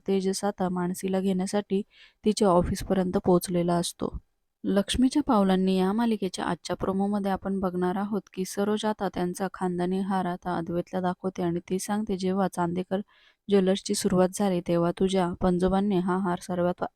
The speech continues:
आधी बनवला होता. आता मात्र या हाराच्या डिझाईनमध्ये काहीतरी लेटेस्ट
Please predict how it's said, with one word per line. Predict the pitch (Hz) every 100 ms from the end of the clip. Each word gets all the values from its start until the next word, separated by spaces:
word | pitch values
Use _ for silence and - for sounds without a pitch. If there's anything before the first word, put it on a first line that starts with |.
| 185
आधी | 170 180
बनवला | 185 170 170 190
होता. | 196 190 170 _ _ _ -
आता | 185 208
मात्र | 208 220 208 190
या | 196 190
हाराच्या | 196 196 180 180 - 190
डिझाईनमध्ये | 175 180 180 190 185 175 -
काहीतरी | 185 180 190 196 180
लेटेस्ट | 180 185 190 -